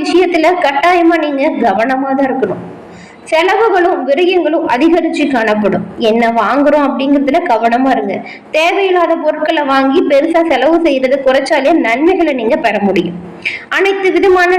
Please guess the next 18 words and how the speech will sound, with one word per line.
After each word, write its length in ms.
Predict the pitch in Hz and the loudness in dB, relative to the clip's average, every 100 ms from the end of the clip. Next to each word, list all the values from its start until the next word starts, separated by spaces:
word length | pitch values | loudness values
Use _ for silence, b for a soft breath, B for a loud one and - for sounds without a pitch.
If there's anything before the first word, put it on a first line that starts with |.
| 320 | 2
நன்மைகளும் 580 | 302 330 339 330 320 330 | 0 0 0 0 0 0
பெற 200 | 277 277 285 285 | 0 0 0 0
நீங்க 220 | 302 277 277 | 0 2 0
மீனாட்சி 400 | 262 294 311 311 320 | 2 2 0 0 0
சுந்தரேஸ்வரர் 600 | 294 277 269 269 262 269 262 | 2 2 2 0 2 2 2
வழிபட்டால் 520 | 254 254 269 240 330 247 | 0 0 0 0 0 0
நன்மைகளை 440 | 220 294 339 269 269 | -2 0 0 0 0
பெற 120 | 220 214 | 0 2
முடியும். 320 | 214 196 294 - - - - B B B B - - - - | 2 2 -2 -4 -16 -18 -20 B B B B -20 -20 -14 -2
அதே 160 | 320 403 370 | 0 0 0
போல 140 | 370 440 - - | 0 0 -2 -2
என்ன 160 | 269 359 440 | 2 2 4
ஒரு 100 | 440 339 | 2 2
விஷயம் 300 | 330 381 349 320 | 0 0 0 2
தேவையோ 340 | 311 311 339 311 | 0 0 0 0
அதுக்கு 240 | 269 311 320 | -2 2 2
மட்டும் 220 | 302 349 | 2 0
செலவு 280 | 294 240 262 | 0 -2 -2